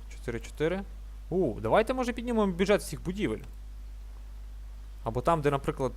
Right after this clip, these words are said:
ем, хоча б ніхто не живе, піднімемо. Може, в них проблема в тому, що вони не хочуть жити в таких от, е,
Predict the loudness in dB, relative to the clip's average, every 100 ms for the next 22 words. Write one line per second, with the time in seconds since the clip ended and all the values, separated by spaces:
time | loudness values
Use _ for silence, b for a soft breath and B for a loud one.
0 | -2 0 0 -2 -6 -8 -12 -12 -12 -12
1 | -12 -12 -12 -12 -12 -12 -12 -12 -12 -12
2 | -12 -12 -12 -12 -12 -12 -12 -12 -12 -12
3 | -12 -12 -12 -12 -12 -12 -12 -12 -12 -12
4 | -4 0 2 0 -2 0 0 0 -2 -4
5 | -4 -2 -2 -2 -2 -2 -2 -4 -4 -2
6 | 0 0 0 -2 -2 -4 -4 -4 -2 -2
7 | -4 -4 -4 -4 -8 -12 B B B B
8 | B -12 -12 -10 -8 -8 -8 -8